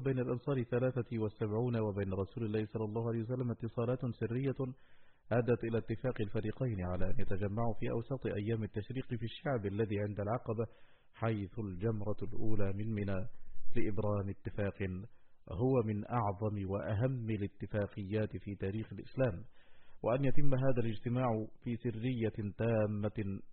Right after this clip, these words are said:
في ظلام الليل. سياق بيعة العقبة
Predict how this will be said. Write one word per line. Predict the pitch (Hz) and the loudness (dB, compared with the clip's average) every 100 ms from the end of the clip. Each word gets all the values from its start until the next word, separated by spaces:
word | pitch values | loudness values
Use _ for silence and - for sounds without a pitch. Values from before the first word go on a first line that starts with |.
| - | -8
في | 117 107 | -4 -2
ظلام | 92 98 98 90 | -2 -2 -2 -4
الليل. | 85 87 85 - - - - - - - - - - - - - - - - - - - - - - - - - - - | -8 -10 -10 -14 -18 -16 -14 -12 -10 -12 -12 -14 -14 -14 -14 -16 -18 -20 -18 -16 -16 -20 -20 -18 -16 -16 -16 -18 -20 -8
سياق | 110 113 117 - 107 | -2 0 0 -2 -6
بيعة | 98 110 95 98 117 113 | -2 -2 0 0 -2 -4
العقبة | 98 90 98 107 110 95 | -6 -4 -4 -4 -4 -4